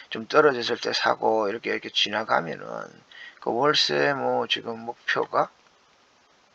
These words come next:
저 같은 경우는 월세 칠백 불이면 한국 돈으로 하면 얼마야, 이거? 한 백만 원 정도 되지 않나? 천만 원, 하여튼 뭐,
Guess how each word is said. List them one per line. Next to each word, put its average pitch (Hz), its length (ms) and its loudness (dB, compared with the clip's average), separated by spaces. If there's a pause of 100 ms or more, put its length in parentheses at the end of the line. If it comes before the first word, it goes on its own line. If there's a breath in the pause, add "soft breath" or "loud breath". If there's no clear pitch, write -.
(2250 loud breath)
저 104 100 -4
같은 113 260 -4
경우는 104 720 -6 (560 loud breath)
월세 123 420 -2
칠백 123 460 -2 (160)
불이면 107 320 -10
한국 - 340 -6
돈으로 110 280 -4
하면 98 260 -8
얼마야, - 480 -6
이거? - 180 -18 (1160 soft breath)
한 - 120 -8
백만 135 280 4
원 139 80 4
정도 117 120 -6
되지 117 160 -2
않나? 120 360 -4 (580)
천만 139 300 2
원, 113 180 0 (460)
하여튼 104 340 -6
뭐, 76 100 -8